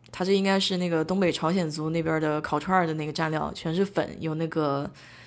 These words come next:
孜然粉啊、辣椒面儿啊，然后里面还有一些其他的香料、芝麻，呃，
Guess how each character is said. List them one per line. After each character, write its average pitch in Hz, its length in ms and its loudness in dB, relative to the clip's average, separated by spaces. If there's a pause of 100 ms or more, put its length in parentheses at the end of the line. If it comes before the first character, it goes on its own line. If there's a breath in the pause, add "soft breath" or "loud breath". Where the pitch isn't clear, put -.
(320 loud breath)
孜 - 140 0
然 170 200 4
粉 190 160 2
啊、 156 380 2
辣 180 160 4
椒 185 140 4
面 202 200 4
儿 160 120 4
啊， 147 320 0
然 151 180 -2
后 160 80 -4
里 151 140 -4
面 151 120 -4
还 156 120 -2
有 151 100 -2
一 147 60 0
些 156 180 -2
其 - 160 -6
他 160 140 -2
的 160 80 -2
香 165 200 -2
料、 170 220 0
芝 143 240 -6
麻， 135 260 -2 (600 soft breath)
呃， 156 420 -6